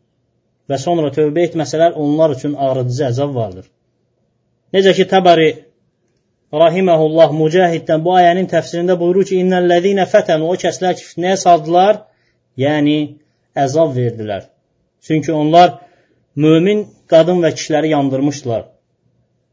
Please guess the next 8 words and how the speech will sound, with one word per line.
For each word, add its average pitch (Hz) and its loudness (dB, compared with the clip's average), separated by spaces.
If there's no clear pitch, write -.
Və 160 -4
Allah 139 0
Taala 143 -2
buyurur 139 -4
ki, 131 -6
əgər 147 -2
tövbə 151 0
etsələr 165 0